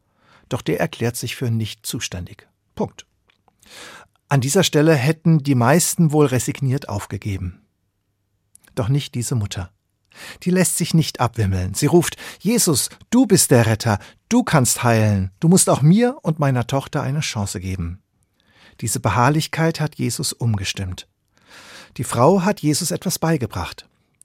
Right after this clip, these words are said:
Seine Zuständigkeit geht viel weiter, als er dachte. Er wendet sich ihr zu und sagt: „Dein Vertrauen ist groß. Deine Tochter wird gesund werden.“ Mir zeigt diese Geschichte,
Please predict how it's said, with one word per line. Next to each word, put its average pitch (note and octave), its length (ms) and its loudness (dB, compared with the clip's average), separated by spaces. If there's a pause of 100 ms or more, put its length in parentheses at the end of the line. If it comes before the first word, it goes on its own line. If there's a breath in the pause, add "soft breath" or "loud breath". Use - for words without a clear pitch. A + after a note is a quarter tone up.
(380 loud breath)
Seine A#2+ 280 -2
Zuständigkeit E3 960 2
geht C#3+ 200 -4
viel A3 380 -2
weiter, C#3 440 2
als A2+ 180 -4
er C3 80 -4
dachte. G2 440 -10 (1120 soft breath)
Er A2+ 120 -2
wendet A#2 260 0
sich - 240 -8
ihr B2+ 120 -2
zu F3+ 260 -2
und C3+ 140 0
sagt: A2+ 440 -2 (140)
„Dein G2 160 -6
Vertrauen A#2+ 580 0
ist - 240 -6
groß. - 540 -6 (640 soft breath)
Deine A2+ 200 0
Tochter D#3 360 -2
wird C#3+ 140 -6
gesund E3 400 -2
werden.“ F#2 380 -8 (1400 loud breath)
Mir E3 240 4
zeigt F3 340 4
diese E3+ 180 -2
Geschichte, D#3+ 580 0